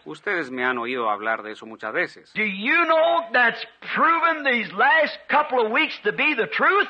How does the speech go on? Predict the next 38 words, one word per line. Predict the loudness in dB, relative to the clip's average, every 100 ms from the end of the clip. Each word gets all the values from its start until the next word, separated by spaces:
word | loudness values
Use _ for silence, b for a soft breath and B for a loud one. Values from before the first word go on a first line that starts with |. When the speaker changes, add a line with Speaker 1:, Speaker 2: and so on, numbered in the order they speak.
| -4
Speaker 1:
¿Saben | -8 -6 -4
ustedes | -6 -2 2 2 0
que | -4
en | -4
las | -4
últimas | -6 -4 0 -2 -2
dos | -6 -6
semanas | -2 0 2 0 -4 -6
han | -6
probado | -4 2 2 2 -2 -4
que | -4
eso | -4 -4
es | -4
la | -2 -4
verdad? | -6 -2 0 0 -4 _
Speaker 2:
Brother | -2 -2 -2
Stockman, | 0 0 0 -8
you | -2
have | 0 0
a | -2
paper | -6 -6 -8
with | -8 -10 -12
you | -18
tonight, | -14 -10 -10 -8 -10 -6
where | -6
you | -2 -2
are? | -2 -6 -8
Speaker 1:
Hermano | -6 -2 -2
Sothman, | 0 -2 -2 -10 -10 _ _
¿se | -10 -10
trajo | -4 -2 0 -2
ese | -2
recorte | -4 -4 -2 -2 -2
del | -4 -6
periódico | -8 -6 -4 -4 -6 -8 -10 -14
en | -12
esta | -4 -2
noche? | -2 -4 -8